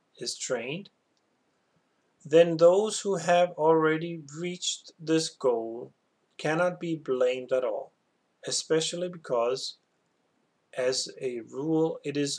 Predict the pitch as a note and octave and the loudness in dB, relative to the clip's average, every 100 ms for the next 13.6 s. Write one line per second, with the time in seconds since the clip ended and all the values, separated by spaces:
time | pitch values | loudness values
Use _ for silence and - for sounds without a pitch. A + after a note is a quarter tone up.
0 | - - D3 F#3 G#3+ F3+ E3 E3 E3+ - | -8 -6 -4 -4 -6 -2 -2 -2 -6 -10
1 | D#3 - - - D#3+ E3+ E3 C#3+ - - | -12 -12 -16 -2 2 2 2 -6 -6 -6
2 | - G3+ E3+ C#3 - A2 G#2+ A#2 A#2 - | -4 -4 -4 -4 -6 -6 -8 -8 -8 -10
3 | _ _ _ _ C3+ C3 C3 C#3 E3 F3 | _ _ _ _ -4 -2 0 -2 -2 -4
4 | D3 F3 G3+ F3+ C#3+ B2+ A#2+ A#2+ _ _ | 0 0 0 -4 -2 -2 -2 -10 _ _
5 | C#3 C3+ B2 A#2+ B2 A#2 - C3 A2+ A2 | -4 -4 -4 -6 -8 -8 -8 -6 -6 -4
6 | A2+ A2 A2+ A2 A2+ A2 - B2+ D#3 D#3+ | -4 -4 -8 -12 -12 -12 -8 -6 -6 -8
7 | - _ _ _ - A#2+ A2+ D3 E3 C#3 | -14 _ _ _ -14 -8 0 0 2 2
8 | C3 D3 - _ - C#3 C3+ C3+ C3+ C3+ | 2 0 -10 _ -4 -2 0 2 2 0
9 | C#3+ A#2+ - - D#3+ G3+ - - - B2+ | 0 0 0 0 0 -2 -8 -14 -6 -6
10 | A#2 B2 A#2 A2+ A#2 A2 A#2 - C#3+ F3+ | -4 -6 -8 -10 -16 -20 -14 -2 0 2
11 | C3 C#3+ _ _ _ - B2 A#2+ C#3+ F3+ | -2 -6 _ _ _ -12 -10 -6 -4 -4
12 | - - A#2+ A2 A2 G#2+ G#2+ - - G#2+ | -8 -8 -8 -6 -8 -8 -8 -8 -10 -14
13 | - A2+ G#2+ - - | -10 -6 -6 -8 -14